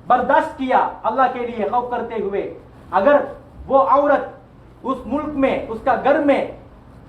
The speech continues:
ये किस तरह नहीं होता, हर, हर औरत एक ही तरह नहीं है। अगर वो गुनाह की तरफ जाए, ये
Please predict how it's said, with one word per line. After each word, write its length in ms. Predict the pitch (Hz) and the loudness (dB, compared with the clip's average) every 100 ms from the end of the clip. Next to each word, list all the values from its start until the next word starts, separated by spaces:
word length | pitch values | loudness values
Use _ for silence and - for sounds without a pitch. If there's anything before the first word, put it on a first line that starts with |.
| - 220 | -12 -4
ये 100 | 254 | -2
किस 220 | 254 233 | -4 -2
तरह 160 | 294 269 | 2 4
नहीं 180 | 294 | 2
होता, 280 | 311 285 262 | 4 4 4
हर, 180 | 233 269 269 - - | 2 2 0 -4 -2
हर 120 | 269 | 0
औरत 480 | 285 277 285 277 262 | 2 2 4 2 2
एक 140 | 277 | 0
ही 80 | 277 | 0
तरह 220 | 262 247 | -2 0
नहीं 240 | 262 285 | 0 0
है। 320 | 254 190 - - - - - | -2 -4 -6 -14 -20 -20 -2
अगर 400 | 196 285 285 - - - | 2 4 4 2 -12 -6
वो 160 | - 269 | 2 2
गुनाह 360 | 254 220 262 262 | 2 0 0 0
की 100 | 247 | -6
तरफ 380 | 233 247 175 | -6 -6 -6
जाए, 440 | 247 269 247 180 - - - - | 0 0 0 -4 -10 -18 -20 -16
ये 440 | 160 220 220 - | -4 -2 -2 -4